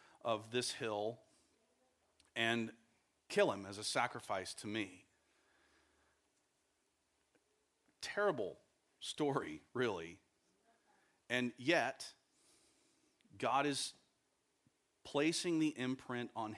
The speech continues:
history of his plan, of his heart, of the way in which he works. And he's saying to us who can see it, this is what's gonna happen.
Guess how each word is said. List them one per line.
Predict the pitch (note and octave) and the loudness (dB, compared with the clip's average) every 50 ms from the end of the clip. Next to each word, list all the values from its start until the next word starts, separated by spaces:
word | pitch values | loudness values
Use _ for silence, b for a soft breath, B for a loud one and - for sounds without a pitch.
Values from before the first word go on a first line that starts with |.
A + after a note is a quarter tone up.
| - - | -12 -10
history | - C#3 - - - - G#2+ F#2+ F#2 F#2 | -8 -6 -6 -6 -8 -6 -6 -6 -6 -6
of | F#2 F#2+ G2+ | -8 -8 -8
his | A#2 G2 F2+ | -8 -8 -8
plan, | - - - A2+ G2 F#2 E2 D#2+ F2 - - - _ b b b b b b b b b b b b b | -10 -10 -10 -8 -8 -8 -8 -12 -14 -18 -20 -20 _ b b b b b b b b b b b b b
of | F#2+ - | -10 -8
his | A2 A2+ A2 - | -6 -6 -6 -6
heart, | - - - - A2+ G#2 F2+ - - - - - - | -8 -8 -2 0 0 0 -2 -8 -12 -14 -16 -14 -18
of | F#2+ G#2 | -12 -6
the | A2 G#2+ | -6 -6
way | G2 G2+ A2+ A#2+ B2+ B2 | -2 0 2 2 2 2
in | A#2+ A#2 | 2 0
which | A#2 A2+ - | -2 -2 -4
he | - - G#2 | -6 -6 -8
works. | F#2 F#2+ G#2+ A2+ G#2+ G2 F#2 - - | -8 -4 -2 -2 -2 -2 -4 -8 -8
And | G2 G#2 | -8 -6
he's | A#2 A2+ - | -4 -4 -2
saying | - - F3+ E3+ F#3 F3+ E3+ E3+ D#3 D3+ - - | -2 0 0 0 2 2 2 2 2 0 -4 -4
to | - C#3 A2 | -2 0 0
us | G#2 A#2 B2 - - - - - | 0 -2 -4 -8 -8 -8 -6 -8
who | C3 | -8
can | B2 - G2+ F#2 | -8 -8 -6 -4
see | - - - - E3 C#3 | -2 -2 -2 -2 -2 -4
it, | G2 - - _ _ b b b b b b b b b b b b b b b b b b b b b b b b _ | -6 -6 -10 _ _ b b b b b b b b b b b b b b b b b b b b b b b b _
this | - C3+ - | -4 -4 -2
is | D#3+ D3 | -2 -2
what's | C#3 C3 - | -2 -2 -2
gonna | - B2+ A#2 G#2+ | -2 -2 -4 -2
happen. | G2+ - A#2+ A#2+ G#2+ - - D2 | -4 -2 -2 -2 -4 -4 -8 -16